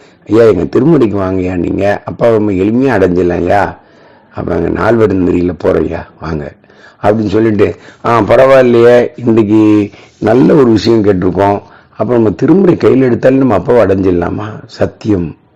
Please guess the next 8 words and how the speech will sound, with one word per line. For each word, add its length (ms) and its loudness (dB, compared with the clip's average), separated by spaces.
சத்தியமா 400 -4
அடைஞ்சிடலாம். 600 -6
இந்த 180 -4
ரகசியத்தை 640 -4
புரிஞ்சுக்கோ. 420 -4
திருமுறையை 460 2
நல்லா 260 2
படிங்கோ. 560 0